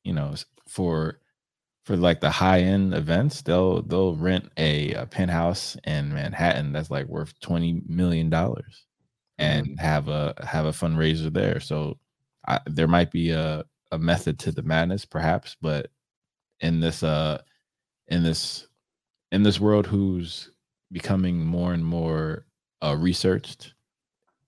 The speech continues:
Speaker 1: and aware of things and not able to have the wool pulled over their eyes, you, that's,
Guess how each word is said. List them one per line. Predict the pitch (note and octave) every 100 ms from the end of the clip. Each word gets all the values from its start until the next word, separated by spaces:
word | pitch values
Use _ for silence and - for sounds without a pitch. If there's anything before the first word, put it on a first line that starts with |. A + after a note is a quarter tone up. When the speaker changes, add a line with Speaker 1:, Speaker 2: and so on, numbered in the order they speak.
| -
Speaker 1:
and | D#2 C#2+ C#2+
aware | D2+ D#2 F2 F2 E2
of | E2+
things | F2+ F2 F2 F2 -
and | D#2 D#2
not | D#2+ D2+ -
able | D#2+ E2
to | D#2
have | E2 D#2 D2
the | C#2+
wool | D#2 E2 D#2+
pulled | - D#2+
over | D#2+ D#2
their | - D2+
eyes, | D2+ D2+ C#2+ - _ _ _ _ _ _ _
you, | D#2+ B1+ D2+ - _ _ _ _ _ _ -
that's, | F2 F#2+